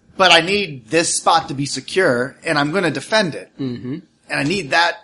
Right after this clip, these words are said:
Speaker 1: caravan to be secure, and you're probably right. I'm probably not gonna let you rob people if I see it,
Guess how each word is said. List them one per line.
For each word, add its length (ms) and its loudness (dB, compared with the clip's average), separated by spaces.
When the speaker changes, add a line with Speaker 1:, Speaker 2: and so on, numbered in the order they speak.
Speaker 1:
caravan 440 8
to 60 0
be 100 -2
secure, 300 -8
and 80 0
you're 100 2
probably 340 4
right. 220 -2
I'm 220 2
probably 320 2
not 220 -2
gonna 160 -4
let 280 -10
you 100 -4
rob 280 -6
people 300 -12
if 100 -12
I 140 -10
see 240 -12
it, 120 -20